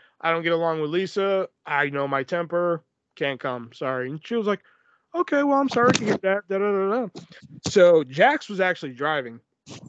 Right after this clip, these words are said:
And I said, "Hey, uh, sorry, but I'm not going to the Val party." And she was like, "Why not?" I was like, "Lisa's gonna be there, and you know my temper. I'm not going." She was just like,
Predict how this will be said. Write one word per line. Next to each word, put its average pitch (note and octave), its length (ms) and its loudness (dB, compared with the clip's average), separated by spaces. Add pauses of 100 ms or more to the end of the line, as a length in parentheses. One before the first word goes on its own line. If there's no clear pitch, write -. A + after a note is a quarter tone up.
(720)
And D#3 420 0 (280)
I D#3+ 140 0
said, D#3 320 -2
"Hey, E3+ 480 0 (240)
uh, D3 340 -2 (120)
sorry, D3+ 360 0
but C#3+ 80 -8
I'm C#3+ 80 -6
not C#3 160 -4
going C#3 180 -10
to C#3 100 -12
the C3+ 80 -10
Val D#3+ 220 -4
party." A#2 320 -12 (720)
And D#3+ 100 -16
she - 40 -4
was F3+ 100 0
like, C#3+ 100 -2
"Why D3+ 120 0
not?" A3 240 2 (840)
I D#3 120 0
was D#3+ 100 0
like, D#3 100 0
"Lisa's D3+ 340 -6
gonna C#3 180 -2
be C3 140 -6
there, B2+ 340 0
and B2+ 280 -10
you C#3 80 -4
know C#3 120 0
my C3 120 -2
temper. B2 360 -8
I'm B2 100 -10
not A#2+ 140 -12
going." D3 280 -8
She A3 100 -8
was G#3+ 140 0
just G3 100 -2
like, G3 180 0